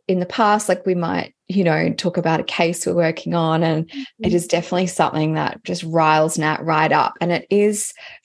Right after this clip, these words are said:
Speaker 1: frustrating because, uh, you know, one of two things happens.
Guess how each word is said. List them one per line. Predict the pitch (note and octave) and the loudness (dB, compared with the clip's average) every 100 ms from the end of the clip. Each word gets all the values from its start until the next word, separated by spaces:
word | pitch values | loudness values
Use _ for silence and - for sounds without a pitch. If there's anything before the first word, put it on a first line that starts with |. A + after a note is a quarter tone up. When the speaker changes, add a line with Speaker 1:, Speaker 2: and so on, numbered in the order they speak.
| - | -4
Speaker 1:
frustrating | D#3 F3+ - F#3+ E3+ F#3 F3+ F3+ | -2 -2 -2 0 2 2 2 0
because, | E3 - E3+ D#3+ E3 E3 E3 - - _ _ _ _ - - | -4 -6 -2 0 2 0 -2 -6 -12 _ _ _ _ -20 -6
uh, | - G#3+ - - _ | 0 2 0 -4 _
you | B3 | 0
know, | B3+ F#3 | 2 2
one | A#3 | 2
of | D4 | 2
two | D4+ E4+ | 2 2
things | E4 D4+ | 2 2
happens. | - - D#3+ D#3+ D#3+ | 0 0 0 0 -2